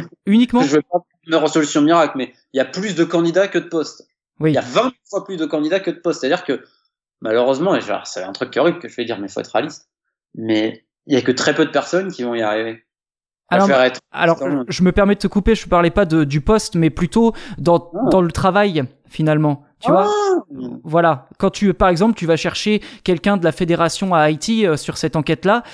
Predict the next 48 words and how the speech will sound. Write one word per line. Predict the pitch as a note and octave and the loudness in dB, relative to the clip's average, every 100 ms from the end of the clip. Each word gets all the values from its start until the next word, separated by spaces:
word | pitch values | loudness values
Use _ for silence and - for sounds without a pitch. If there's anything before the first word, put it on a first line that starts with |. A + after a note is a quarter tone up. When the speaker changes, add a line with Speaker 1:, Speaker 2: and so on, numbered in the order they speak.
| - - - | -20 -10 0
Speaker 2:
euh, | D3+ D3 C#3+ C#3+ C#3+ | 2 4 4 2 0
j'imagine | B2 E3+ D#3+ A#3 | 0 0 2 2
qu'au, | - D#3 - | 2 -2 0
au | G3+ | -4
point | - A#3 | 0 2
de | G#3 | 2
départ, | D#3 - C4 C#4+ F#3+ C#3+ - E3+ - | 2 0 2 0 0 -6 -8 -18 -4
t'as | D#3 | -2
pas | F#3+ | 0
de | F#3+ | -2
porte | F3 D3 | -2 -2
d'entrée. | D3 D3 C#4 A3+ _ _ _ - | -2 0 0 -2 _ _ _ -10
Ou | D#3 | -2
très | E3+ | -2
peu, | G#3 B3+ - | 0 -2 -2
ou, | G#3 | 2
Speaker 1:
Haïti, | F3 E3 | 4 4
Speaker 2:
ou | |
elle | F3 | 2
est | E3 | 2
Speaker 1:
c'est | |
Speaker 2:
compliquée. | F3 G#3+ B3 F#3 | 0 0 -2 -4
Speaker 1:
différent. | C3+ | -6
Haïti, | C#3+ - | -10 -16
c'est | - C#3+ | -20 -18
différent. | C#3+ D3+ A#2+ A#2 | -10 -4 -2 0
Haïti, | B2 - | -2 -4
c'est | - B2 | -8 -6
vraiment | A#2+ B2+ | -4 -4
différent. | A2+ - A2+ | -6 -14 -8
Speaker 2:
Bon, | D3+ | 2
alors | D#3+ D#3+ | 2 2
prenons | - A3 | 2 2
Speaker 1:
Mais | A#3 | 2
Speaker 2:
l'exemple | F3+ A3+ | 0 -2
Speaker 1:
c'est | F#3+ | 0
Speaker 2:
du | F#3+ | -2
Pakistan, | F#3+ G3 - G3+ D#3+ | -2 -4 -4 0 0
Speaker 1:
Ouais. | |
Speaker 2:
euh, | D3+ | 0
tu | E3+ | -2
l'as | E3+ | -2
expliqué | E3 F3 F3 | -2 -6 -6
tout | E3 F3+ | -6 -2
à | |
l'heure. | D3 C3 | -2 -2
Speaker 1:
C'est, | |
tu | F#3 | -10